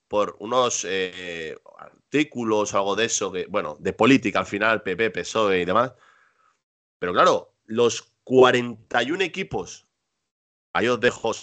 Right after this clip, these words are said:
hay cuarenta y dos entre primera y segunda, hay cuarenta y un equipos que quieren una cosa y hay uno que quiere otra. Pues resulta que le hacen caso al uno.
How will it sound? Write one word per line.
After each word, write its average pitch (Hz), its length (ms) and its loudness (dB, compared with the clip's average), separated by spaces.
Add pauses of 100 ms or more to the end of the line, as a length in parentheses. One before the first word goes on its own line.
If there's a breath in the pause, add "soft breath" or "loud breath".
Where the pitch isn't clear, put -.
(120)
hay 123 160 0
cuarenta 127 340 0
y 123 60 -4
dos 123 180 0
entre 98 180 -8
primera 104 200 -2
y 113 40 -6
segunda, 127 540 -2 (280)
hay 143 140 0
cuarenta 160 380 -2
y 156 60 0
un 156 100 -2
equipos 165 640 -2 (480)
que 110 120 0
quieren 139 200 8
una 139 200 2
cosa 180 480 2 (560)
y 101 140 -6
hay 104 160 -4
uno 190 260 -2
que 110 100 -8
quiere 131 300 2
otra. 87 400 -4 (800)
Pues 87 160 -2
resulta 120 720 2 (520)
que 170 380 2 (160)
le 117 200 0
hacen 147 260 -2
caso 165 240 0
al 131 80 2
uno. 98 300 -6